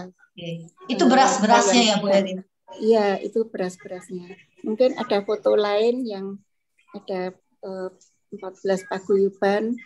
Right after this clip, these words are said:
Speaker 2: Kita juga ada foto bersama setelah foto ini ya. Nah, ini sebelum, eh, berangkat membagikan beras,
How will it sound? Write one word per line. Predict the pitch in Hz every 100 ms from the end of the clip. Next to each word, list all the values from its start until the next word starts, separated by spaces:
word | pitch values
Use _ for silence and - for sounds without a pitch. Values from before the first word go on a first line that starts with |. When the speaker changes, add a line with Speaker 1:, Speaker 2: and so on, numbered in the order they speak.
| - _ _ _ -
Speaker 2:
Kita | 208 196 196
juga | 202 -
ada | 190 180 180
foto | 196 202 202
bersama | 202 196 190 185 185
setelah | 180 - 185 185
foto | 196 190 185 190
ini | 190 190 180
ya. | 175 170 _ _ _ _ -
Nah, | 190
ini | 202 214 247
sebelum, | 285 - 208 202 196 196 - _ _ _ -
eh, | 202 202
berangkat | 214 196 202 214 214
membagikan | 202 196 196 202 196 196 190 196 196 196 -
beras, | 196 196 226